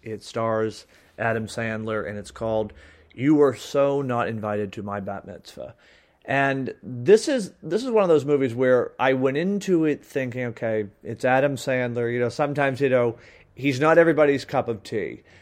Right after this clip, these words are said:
Uh, a-, and even though this is sort of billed as a, as a, as a comedy, it's really more of a coming-of-age story. And interestingly,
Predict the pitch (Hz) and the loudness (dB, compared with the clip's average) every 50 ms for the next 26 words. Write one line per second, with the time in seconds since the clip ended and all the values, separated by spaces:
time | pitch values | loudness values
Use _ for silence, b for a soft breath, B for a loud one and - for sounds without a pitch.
0 | b b b - 127 127 127 123 120 120 120 - - 131 139 - - 147 147 143 | b b b -2 0 2 2 2 2 0 -2 -2 -2 -2 -4 -2 0 0 0 2
1 | 139 139 135 135 - - _ _ _ _ _ _ _ _ _ _ _ _ - - | 0 -2 -4 -8 -10 -14 _ _ _ _ _ _ _ _ _ _ _ _ -8 -4
2 | 165 208 208 247 233 233 208 180 190 - 185 165 - 170 156 139 123 113 107 127 | 0 4 6 6 6 6 4 4 2 0 -2 -4 -2 -2 0 0 -2 -2 0 0
3 | 135 135 135 135 131 123 117 - 87 117 120 120 104 113 113 110 107 104 95 - | 2 2 2 0 -2 -2 -4 -4 -4 -4 -6 -6 -6 -4 -4 -4 -4 -4 -6 -6
4 | - - 113 95 - - 110 107 104 107 - - 110 98 101 95 - - - 123 | -8 -8 -8 -8 -8 -8 -8 -8 -8 -10 -10 -10 -10 -10 -10 -12 -12 -8 -6 -4
5 | 120 123 120 127 123 127 131 127 127 120 b b b b b b b _ 143 143 | -4 -4 -4 -4 -2 -2 -2 -2 -2 -4 b b b b b b b _ -2 -2
6 | 127 - - 127 135 170 190 202 202 185 175 151 143 139 135 127 127 123 120 117 | -2 -4 -6 -2 2 4 4 6 6 4 4 2 0 0 0 0 0 0 0 0
7 | 107 - 107 117 113 101 113 110 107 101 - - 123 110 107 107 104 104 95 101 | 0 0 -2 -2 -2 -2 -4 -4 -4 -6 -6 -8 -8 -8 -6 -6 -8 -6 -6 -6
8 | 98 98 98 95 - - - 104 98 95 87 78 73 71 73 - - - 107 110 | -6 -6 -6 -8 -10 -14 -14 -12 -8 -8 -6 -6 -6 -8 -10 -10 -12 -12 -12 -10
9 | 107 120 139 120 - 143 123 - 143 131 123 117 117 117 110 110 104 - | -8 -8 -8 -6 -6 -6 -4 -4 -6 -6 -6 -4 -4 -2 -2 -2 -4 -6